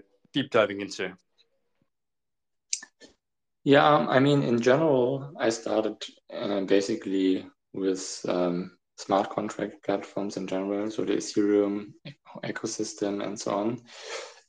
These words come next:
Speaker 2: And yeah, what fascinated me there was, um, the permissionless financial inclusion in general, I would say. So if you are, uh, starting with a,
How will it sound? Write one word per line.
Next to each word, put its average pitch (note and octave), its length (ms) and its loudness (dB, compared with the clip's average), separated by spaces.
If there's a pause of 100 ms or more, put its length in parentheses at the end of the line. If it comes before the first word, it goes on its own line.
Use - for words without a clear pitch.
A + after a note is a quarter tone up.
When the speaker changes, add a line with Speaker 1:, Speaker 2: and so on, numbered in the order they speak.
Speaker 2:
And G#2+ 380 4
yeah, B2 200 6
what G#2+ 220 2
fascinated G2+ 720 0
me G2 120 0
there G#2+ 300 6
was, G2+ 460 4 (320)
um, G#2 420 -8 (420)
the - 100 -2
permissionless A2 800 -2
financial G#2+ 580 -2
inclusion A#2+ 720 -4 (160)
in A2 160 -6
general, A#2 420 -2
I A2 40 -2
would A2+ 200 -4
say. A#2 300 -10 (500)
So F#2+ 560 0
if - 160 -10
you G#2+ 100 2
are, G2+ 380 0 (120)
uh, - 80 -10 (240)
starting G#2+ 440 2
with G2+ 240 2
a, G2+ 220 0